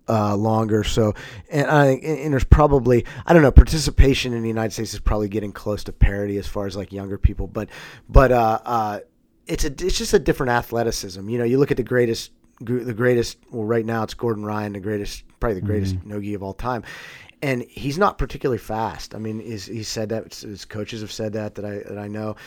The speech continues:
Speaker 1: Uh, he's very strong statically, right? And wrestling, you don't,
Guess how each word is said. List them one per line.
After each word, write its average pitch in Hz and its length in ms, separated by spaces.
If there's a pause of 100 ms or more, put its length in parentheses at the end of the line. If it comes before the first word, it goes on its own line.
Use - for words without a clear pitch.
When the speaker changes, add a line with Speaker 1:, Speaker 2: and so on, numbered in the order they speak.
(180)
Speaker 1:
Uh, 117 240
he's 107 220
very 123 360
strong 113 520
statically, - 920
right? 104 320
And 120 140 (340)
wrestling, 208 460
you 143 80
don't, 127 200